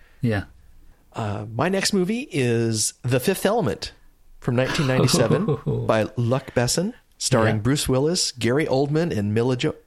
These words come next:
Speaker 2: yeah, Mila Jovovich.
Speaker 1: Yeah. <laughs>
Speaker 2: I,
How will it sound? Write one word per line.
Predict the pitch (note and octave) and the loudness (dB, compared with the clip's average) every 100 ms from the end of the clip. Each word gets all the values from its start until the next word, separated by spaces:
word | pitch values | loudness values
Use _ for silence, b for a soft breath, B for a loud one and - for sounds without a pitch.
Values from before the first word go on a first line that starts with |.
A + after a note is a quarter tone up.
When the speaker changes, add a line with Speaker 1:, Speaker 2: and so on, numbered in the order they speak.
| _ | _
Speaker 2:
yeah, | - E2 | -6 -4
Mila | - C3+ C3+ | -2 0 0
Jovovich. | C#3 C3 G2+ - - - _ _ _ | 0 0 -2 -6 -10 -16 _ _ _
Speaker 1:
Yeah. | - F2 - - - _ - _ _ | -12 -10 -12 -20 -20 _ -20 _ _
<laughs> | _ _ _ - - | _ _ _ -16 -10
Speaker 2:
I, | - - | -8 -8